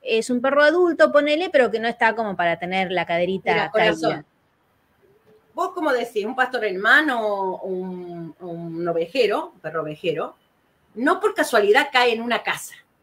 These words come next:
Speaker 2: tal o cual, ¿sí? Y pregúntense, ¿por qué no todos los de esa raza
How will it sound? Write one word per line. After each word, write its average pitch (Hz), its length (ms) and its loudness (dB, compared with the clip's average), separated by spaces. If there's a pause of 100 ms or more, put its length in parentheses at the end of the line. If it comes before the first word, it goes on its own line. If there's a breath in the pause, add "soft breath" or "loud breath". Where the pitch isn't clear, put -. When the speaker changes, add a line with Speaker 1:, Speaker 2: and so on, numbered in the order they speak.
(300)
Speaker 2:
tal 156 260 0 (300)
o 190 180 -4
cual, 151 300 0 (720)
¿sí? 311 400 -8 (760)
Y 277 120 -6
pregúntense, 302 840 -2
¿por 269 340 -2
qué 392 240 2
no 349 280 -2
todos 339 320 -2
los 269 140 -2
de 269 60 -4
esa 262 240 0
raza 240 500 2